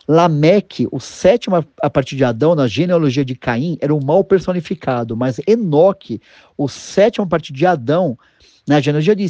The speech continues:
de, de Sete, recebeu testemunho que tinha agradado a Deus. Então, ol-, olha só os testemunhos através de coisas boas, ou as, as coisas ruins que os antepassados fizeram. Então, irmãos, cuidado, né? A gente tem que tentar plantar coisas boas pra colher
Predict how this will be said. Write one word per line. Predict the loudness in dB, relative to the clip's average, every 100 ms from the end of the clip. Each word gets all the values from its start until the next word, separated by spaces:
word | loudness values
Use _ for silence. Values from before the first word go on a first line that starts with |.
| -6 -10
de, | -6 -6
de | -6
Sete, | -2 -2 -2
recebeu | -4 -2 -6
testemunho | -2 -2 -2 -2 -2 -2
que | -4
tinha | -6
agradado | -2 -2 0 -2
a |
Deus. | -4 -4 -4
Então, | -6 -8
ol-, | 0 0 2
olha | 2 2 2
só | 0
os | -4
testemunhos | -2 -2 -2 -4 -2 -4
através | -2 -4
de | -4
coisas | -4 -6 -8
boas, | -2 2 2 0 _ _ _ _ _
ou | 0
as, | 0 -2
as | -4 -2
coisas | 0 -2 -2 -4
ruins | -8 -6
que |
os | -4
antepassados | -2 -4 -4 -6 -6 -6 -6 -8 -8
fizeram. | -10 -6 -8 -8 -12 _ _
Então, | -8 -8 _
irmãos, | -4 -2 -2 -2
cuidado, | -4 0 0 0 -4
né? | -4
A |
gente | -6 -6
tem | -8
que | -8
tentar | -6 -6 -4 -4 -4 _ _ _ _ _ _
plantar | 0 0 2 -2
coisas | 2 2 2 -2
boas | -2 -2 -2
pra | -2 -4
colher | 0 -2 2 0